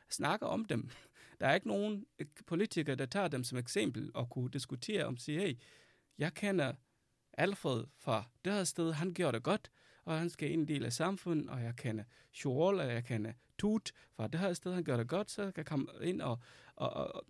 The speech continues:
sådan, der, der mangler det der eksempel, man skal tage fra virkeligheden, og så ud til samfundet."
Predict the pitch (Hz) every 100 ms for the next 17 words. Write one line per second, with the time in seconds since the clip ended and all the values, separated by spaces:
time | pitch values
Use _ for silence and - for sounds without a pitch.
0 | - - 240 - - 175 147 175 165 220
1 | 220 185 156 143 - 240 226 - 139 131
2 | 143 - 190 156 139 180 214 151 107 -
3 | - _ _ _ _ - 135 165 151 _
4 | _ _ - 175 175 131 127 120 120 -